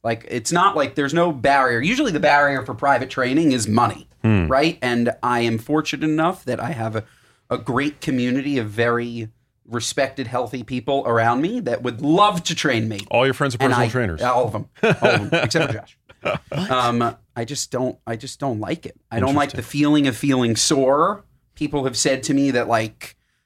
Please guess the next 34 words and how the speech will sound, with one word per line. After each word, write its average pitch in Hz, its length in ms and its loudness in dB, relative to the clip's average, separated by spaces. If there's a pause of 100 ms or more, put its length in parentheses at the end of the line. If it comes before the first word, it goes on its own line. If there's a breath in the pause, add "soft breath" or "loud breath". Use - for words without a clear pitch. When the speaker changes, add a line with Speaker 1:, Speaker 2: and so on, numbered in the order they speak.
(260)
Speaker 1:
you 127 200 -4
just 120 180 -2
have 120 220 0
never 127 400 2
gone 123 340 2
long 117 300 2
enough 127 320 -2
to - 100 -8
stop - 520 -2
feeling 147 360 4
sore. 151 380 2
So 131 140 -2
you're 113 180 4
always 110 240 6
Speaker 2:
Hmm. 87 60 2
Speaker 1:
just 78 160 0
in 120 100 2
that 113 240 0
two 131 160 -2
to 120 100 -2
three 120 240 -4
week 117 220 -2
period 120 340 -2
where 113 140 0
you're 101 180 -2
sore, 123 680 0
Speaker 2:
Hmm. 104 300 0
Speaker 1:
which 87 180 -8
I 107 80 -2
think 107 160 -4
is 101 80 -4
a 104 80 -6
lie. 117 600 -2
Speaker 2:
Hmm. 107 260 2